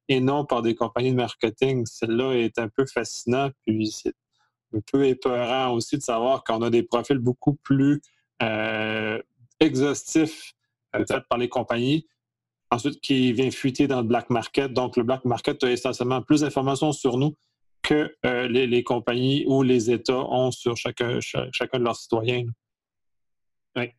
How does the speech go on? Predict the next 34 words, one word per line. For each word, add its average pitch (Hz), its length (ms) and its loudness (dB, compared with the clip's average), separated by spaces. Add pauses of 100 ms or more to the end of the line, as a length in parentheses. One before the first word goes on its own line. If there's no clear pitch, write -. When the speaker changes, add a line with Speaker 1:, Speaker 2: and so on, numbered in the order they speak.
Speaker 2:
clairement. 123 440 0
Et 135 120 6
je - 80 -4
finirai, 160 560 6
euh, 135 160 4 (160)
par 156 140 0
les 170 100 6
photos. 170 400 6 (200)
Ça, 135 120 2
c'est 139 100 0
quelque 135 260 4
chose 170 220 4 (100)
qui, 127 200 4
euh, 107 160 4
je - 60 -8
pense 117 240 0
que 117 240 2 (240)
tout 156 140 2
parent 156 560 0 (400)
qui 139 100 4
se 127 80 -4
respecte, 151 600 2
Nicolas, 135 680 4
moi 160 400 4
et 165 180 8
vous, 170 340 2 (360)
euh, 123 420 2
vous 113 180 -2
êtes 120 240 2
obligatoirement, 127 1000 2
euh, 104 80 2 (1040)
sous 185 160 0
la 165 140 2
surveillance. 156 600 4